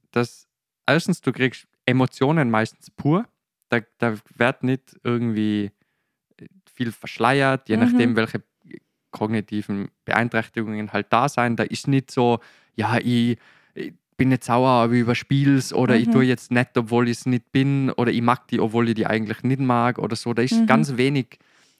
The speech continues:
Speaker 1: falsch von dem, was du kriegst, oder? Und da hab ich das erste Mal gecheckt, so, okay,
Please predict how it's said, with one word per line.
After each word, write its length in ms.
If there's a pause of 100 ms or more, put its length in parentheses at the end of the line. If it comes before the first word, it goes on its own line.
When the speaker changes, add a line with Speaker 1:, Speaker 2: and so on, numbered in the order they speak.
Speaker 1:
falsch 760 (220)
von 240
dem, 240
was 160
du 100
kriegst, 520
oder? 300 (540)
Und 320 (960)
da 160
hab 80
ich 140 (100)
das 100
erste 360
Mal 200
gecheckt, 500
so, 280 (160)
okay, 300